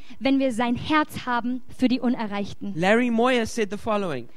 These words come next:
Speaker 1: Larry Moyer hat Folgendes gesagt.
Speaker 2: Is it possible to get close to the master's heart without getting close to the master's mission?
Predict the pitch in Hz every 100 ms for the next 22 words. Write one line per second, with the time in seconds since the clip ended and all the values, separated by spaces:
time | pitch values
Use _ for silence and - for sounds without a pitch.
0 | - - 269 285 277 269 269 254 - 285
1 | 277 262 - 254 247 262 - - - 269
2 | 302 302 - - 269 262 277 202 165 -
3 | 175 208 - - 240 277 - 233 202 196
4 | 202 226 214 - 185 131 - 254 190 127
5 | - - - - - - - 151 - -
6 | - 233 220 160 - - 156 143 - -
7 | 180 127 - - - - - - 139 135
8 | 131 139 139 - 117 123 107 -